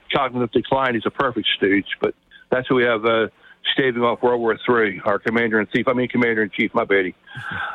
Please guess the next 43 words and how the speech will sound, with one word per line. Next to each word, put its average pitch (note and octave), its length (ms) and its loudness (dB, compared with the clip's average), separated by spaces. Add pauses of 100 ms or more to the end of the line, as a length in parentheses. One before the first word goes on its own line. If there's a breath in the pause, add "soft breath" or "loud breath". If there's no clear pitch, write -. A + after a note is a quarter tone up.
I - 80 0
want F#3 140 0
to E3 60 -4
bring D#3 220 0
up, D3+ 240 0
um, B2+ 460 2 (160)
Russia, B2+ 600 2 (600 soft breath)
and, B2 240 0
uh, A#2 200 2 (100)
it's C3 200 0 (220)
considered D3 360 2
Russophobia C#3+ 920 2 (500 soft breath)
if A#2 140 0
you B2+ 80 2
want B2+ 160 2
to, B2 280 2
uh, A2+ 40 0
bring C3+ 220 0
up B2 180 -2
Ezekiel C3+ 460 0
thirty-eight, B2+ 500 2 (360)
matching B2+ 360 0
Russia C3 300 0 (100)
to A#2 240 2
Gog B2 300 0
of G#2 80 -10
Magog, A2 440 2 (300)
Putin D3+ 300 0
being B2 240 2
Gog A#2+ 280 0
and G#2+ 80 -2
Magog A2 440 0
being G#2 340 2 (140)
modern-day A2+ 400 0
Russia, A2+ 320 0
which G2 180 0
is G2 140 -4
to G#2+ 60 -4
the A2 100 4
uttermost A2 400 2
north A2+ 220 2
of G2+ 120 0
Israel. F#2+ 400 2